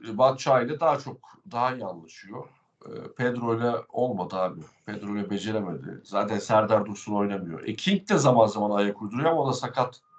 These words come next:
boğuştu sürekli. Batshuayi, Valencia o, o manada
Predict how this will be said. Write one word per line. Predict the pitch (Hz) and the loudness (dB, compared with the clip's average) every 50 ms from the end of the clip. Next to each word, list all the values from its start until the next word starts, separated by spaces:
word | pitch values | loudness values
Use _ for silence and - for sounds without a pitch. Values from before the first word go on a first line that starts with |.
| _ _ _ _ _ _ _ - | _ _ _ _ _ _ _ -8
boğuştu | 110 98 92 98 98 92 85 - - - | -8 -4 -2 0 0 0 -2 -6 -12 -16
sürekli. | - - - 92 87 85 _ - 147 151 - - _ _ _ _ - - - - - - - - _ _ _ - | -18 -16 -12 -12 -12 -12 _ -12 -10 -10 -12 -14 _ _ _ _ -20 -20 -20 -20 -20 -20 -20 -20 _ _ _ 2
Batshuayi, | - 127 123 - - - 151 135 135 135 | 4 4 4 4 2 4 4 4 6 6
Valencia | 143 143 135 120 113 - - 151 143 | 2 0 0 -2 -8 -10 -8 -4 -4
o, | 131 131 131 143 135 | -2 -2 0 0 0
o | |
manada | 127 120 113 110 104 101 101 101 135 131 127 - | 0 0 -2 -2 -2 -4 -6 -6 -4 -6 -6 -6